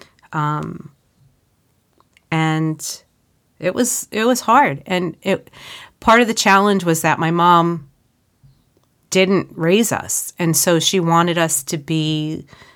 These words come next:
like her or like my cousins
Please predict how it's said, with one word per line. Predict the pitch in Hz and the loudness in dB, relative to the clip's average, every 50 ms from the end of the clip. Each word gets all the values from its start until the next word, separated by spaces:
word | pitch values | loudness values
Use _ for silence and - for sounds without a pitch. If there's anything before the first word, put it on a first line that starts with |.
| _ _ _ - | _ _ _ -2
like | 151 156 165 170 165 - | 0 0 0 0 -2 -4
her | - - 165 156 151 151 151 160 160 - _ _ _ _ _ _ _ _ _ _ _ _ _ _ _ _ _ _ _ _ _ _ _ _ _ _ _ _ - - - | -2 0 0 2 2 0 -2 -2 -4 -8 _ _ _ _ _ _ _ _ _ _ _ _ _ _ _ _ _ _ _ _ _ _ _ _ _ _ _ _ -20 -10 -4
or | - 165 170 165 | 0 2 4 4
like | 156 143 156 151 143 143 - | 4 2 2 0 0 -2 -4
my | 160 156 160 | -2 -2 -2
cousins | 160 156 - 185 170 156 160 156 151 151 151 160 175 175 - - - | -4 -4 -4 -4 -4 -2 -2 -4 -4 -4 -4 -4 -6 -6 -8 -10 -10